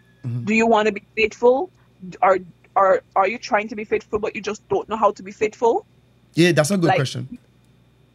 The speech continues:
Speaker 2: and these are conversations that don't have, because if somebody just cheat the boy, the girl just cheat, you just assume that they're cheating and bam, the relationship done, you nasty. You start responding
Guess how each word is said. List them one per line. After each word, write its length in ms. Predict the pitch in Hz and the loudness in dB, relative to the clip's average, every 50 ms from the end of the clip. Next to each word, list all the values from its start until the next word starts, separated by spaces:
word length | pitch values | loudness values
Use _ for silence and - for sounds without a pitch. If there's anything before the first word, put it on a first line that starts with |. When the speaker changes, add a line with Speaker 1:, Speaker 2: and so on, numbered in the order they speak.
| _ - | _ -6
Speaker 2:
and 180 | 233 233 214 | -6 -6 -6
these 160 | 233 277 277 277 | -10 -8 -6 -6
are 80 | 277 | -6
conversations 540 | 277 - - 208 202 - 269 277 - 233 202 | -4 -6 -8 -8 -8 -8 -8 -8 -8 -6 -4
that 160 | - - - | -4 -4 -2
don't 180 | 202 196 196 214 | -2 -4 -4 -2
have, 180 | 269 254 285 | -2 -4 -4
because 280 | 240 220 - - 202 185 | -4 -4 -4 -4 -4 -2
if 160 | - 208 214 - | -2 -4 -4 -4
somebody 460 | - 311 311 254 233 247 262 277 254 | -2 0 0 0 0 -2 -4 -6 -6
just 180 | 202 208 - | -6 -8 -8
cheat 140 | - - - | -10 -10 -8
the 40 | 208 | -6
boy, 220 | 208 190 185 190 | -4 -4 -4 -4
the 80 | 190 196 | -6 -8
girl 160 | 180 185 180 | -10 -10 -10
just 160 | 170 185 196 | -10 -10 -14
cheat, 180 | - - 165 - | -20 -20 -20 -20
you 120 | - 196 | -20 -20
just 160 | 175 185 185 - | -20 -20 -20 -20
assume 320 | - - - - 190 175 | -20 -18 -16 -14 -10 -8
that 160 | 180 156 - | -8 -8 -8
they're 100 | 180 175 | -10 -14
cheating 300 | 170 - - 180 - 170 | -14 -16 -18 -10 -8 -8
and 100 | 175 170 | -6 -4
bam, 220 | 170 175 160 151 156 | -4 -4 -4 -4 -6
the 80 | 175 | -10
relationship 440 | 170 175 175 185 - - - 208 _ | -12 -10 -12 -12 -14 -16 -20 -14 _
done, 160 | 170 175 170 | -10 -10 -10
you 80 | 170 170 | -10 -8
nasty. 460 | 170 170 175 202 - _ 339 359 - _ - - - _ | -6 -6 -6 -6 -8 _ -16 -18 -18 _ -20 -20 -18 _
You 60 | - | -14
start 240 | 208 - 202 185 - | -6 -2 0 0 0
responding 460 | - 196 - - 202 190 196 190 180 | -2 -6 -6 -4 -4 -4 -4 -4 -10